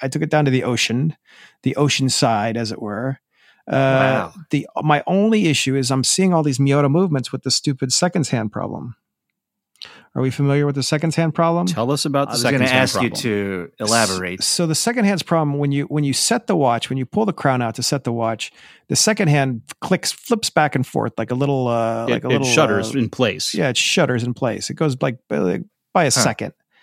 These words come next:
Speaker 1: and it drives me nuts. It completely drives me nuts, and I, I don't understand why Miyota has to do that. Why specifically? Uh, and, and why anybody would allow it. It's just such a,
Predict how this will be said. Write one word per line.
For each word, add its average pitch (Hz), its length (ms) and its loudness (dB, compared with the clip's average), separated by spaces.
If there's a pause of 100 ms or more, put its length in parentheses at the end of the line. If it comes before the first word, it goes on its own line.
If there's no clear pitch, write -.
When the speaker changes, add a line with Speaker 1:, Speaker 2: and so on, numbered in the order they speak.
(380)
Speaker 1:
and 160 140 -2
it 151 40 -4
drives 202 280 2
me 147 80 4
nuts. 123 440 -2
It 147 140 -4
completely 175 340 2
drives 117 280 0
me 113 80 -4
nuts, 110 240 -10
and 143 100 0
I, 160 160 2
I - 20 4
don't 214 100 2
understand 160 360 0
why 147 200 4
Miyota 151 400 4
has 135 220 0
to - 60 -6
do 113 180 -2
that. 98 280 -6 (400)
Why 131 300 0
specifically? 120 800 -4 (720)
Uh, 151 460 2 (180)
and, 143 300 0 (220)
and 139 220 -2
why 151 520 0 (140)
anybody 160 360 2
would 143 120 0
allow 131 400 2
it. - 140 -10
It's 127 160 -6
just - 260 0
such 185 260 2
a, 147 180 0